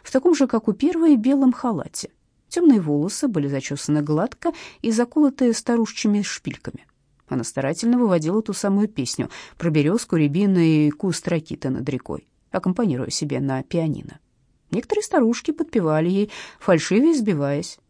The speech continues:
а другие молча переглядывались или вполголоса о чем-то разговаривали. Женщина за пианино извлекла из инструмента последние аккорды и повернулась к своей аудитории.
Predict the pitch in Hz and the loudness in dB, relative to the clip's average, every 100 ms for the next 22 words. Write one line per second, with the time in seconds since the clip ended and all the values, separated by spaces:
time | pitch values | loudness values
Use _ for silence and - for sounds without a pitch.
0 | - 185 156 147 151 277 294 285 - 254 | -4 0 2 2 2 4 4 4 0 0
1 | 247 233 151 135 131 135 143 - 180 151 | 2 0 0 -2 -4 -4 -4 -2 -2 -2
2 | - - - - 208 247 302 262 196 180 | -8 -20 -6 0 2 4 2 2 0 2
3 | 226 214 190 180 175 120 117 - - _ | 0 0 -2 -2 -2 -4 -8 -16 -18 _
4 | _ _ _ _ _ - - 359 381 339 | _ _ _ _ _ -12 -8 -6 -2 2
5 | 311 277 285 302 311 392 415 185 156 185 | 2 2 0 2 2 2 2 2 0 -4
6 | 214 160 143 143 147 170 165 160 151 156 | -2 -2 0 -2 -2 0 0 2 0 -4
7 | - - - - 262 185 147 165 247 - | -6 -18 -2 2 2 2 2 4 2 0
8 | 403 339 302 277 254 240 233 233 381 349 | 0 4 6 6 6 2 2 4 4 2
9 | - - - 240 254 233 190 151 95 85 | -2 -8 -2 0 2 2 0 -4 -6 -10
10 | - | -12